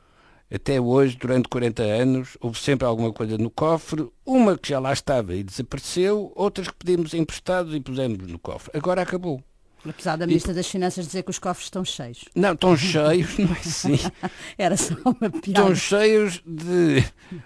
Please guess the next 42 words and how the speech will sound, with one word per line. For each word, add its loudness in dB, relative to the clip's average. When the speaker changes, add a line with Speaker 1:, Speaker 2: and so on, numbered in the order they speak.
Speaker 2:
Estão 0
Speaker 1:
valores 2
Speaker 2:
cheios 0
Speaker 1:
guardados 2
para -2
Speaker 2:
de 4
Speaker 1:
pagar 6
Speaker 2:
dívidas 6
para 2
pagar 6
Speaker 1:
obrigações. 4
Speaker 2:
dívidas, 0
sim. -2
Speaker 1:
Não, 0
estão -2
cheios -2
é -2
para -2
pagar 0
obrigações, -2
Speaker 2:
Sim. -2
Speaker 1:
porque 0
as -4
obrigações -2
têm 0
calendários, -2
Speaker 2:
Claro. -2
Speaker 1:
não -4
é? -6
Isto -6
é, -2
os -10
cofres 2
estão 0
cheios, -2
mas -4
o -6
dinheiro 0
não 0
é -2
nosso. -2
Speaker 2:
Claro, -4